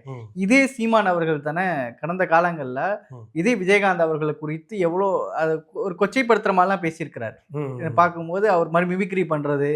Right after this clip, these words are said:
Speaker 1: ம்.
Speaker 2: இப்படியெல்லாம் பண்ணிடுறாரு. திடீர் என்ன நாம் தமிழர் கட்சிக்கு விஜயகாந்த் மேல இந்த பாசம்?
Speaker 1: பாசம் இல்லைங்க, ஒருத்தர் இறந்துட்டாருங்க, அவர் ஒரு எதிர்க்கட்சி தலைவரா இருந்தாரு, அவர் அரசியல் நிலைப்பாடுகளை எதிர்த்தது தான். சரியா? விஜயகாந்த் ஐயா வந்து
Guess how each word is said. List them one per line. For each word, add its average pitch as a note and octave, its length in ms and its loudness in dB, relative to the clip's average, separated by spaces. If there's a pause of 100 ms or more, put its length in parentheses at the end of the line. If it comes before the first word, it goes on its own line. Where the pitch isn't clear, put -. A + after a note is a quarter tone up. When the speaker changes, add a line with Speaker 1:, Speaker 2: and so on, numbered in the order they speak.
(140)
Speaker 1:
ம். D3 180 0
Speaker 2:
இப்படியெல்லாம் G#3 400 4
பண்ணிடுறாரு. D#3 380 -4
திடீர் C#4 360 2
என்ன A3 140 2
நாம் G3 260 2
தமிழர் F#3 240 -2
கட்சிக்கு E3 300 -6
விஜயகாந்த் E3+ 420 -4
மேல D3 160 -8
இந்த B2+ 160 -14
பாசம்? B2+ 320 -12 (100)
Speaker 1:
பாசம் G3 400 -6
இல்லைங்க, C#3+ 280 -4
ஒருத்தர் C#3 340 -4
இறந்துட்டாருங்க, C#3 580 -4
அவர் C#3 240 -4
ஒரு D3 180 0
எதிர்க்கட்சி D3 380 -8
தலைவரா C#3+ 360 -4
இருந்தாரு, A#2+ 300 -12 (380)
அவர் G3+ 180 4
அரசியல் A3 400 4
நிலைப்பாடுகளை F3 480 2
எதிர்த்தது C#3 400 -4
தான். G#2 160 -20 (520)
சரியா? B2+ 140 -12
விஜயகாந்த் D#3+ 440 -2
ஐயா D3+ 180 -2
வந்து D#3+ 180 -6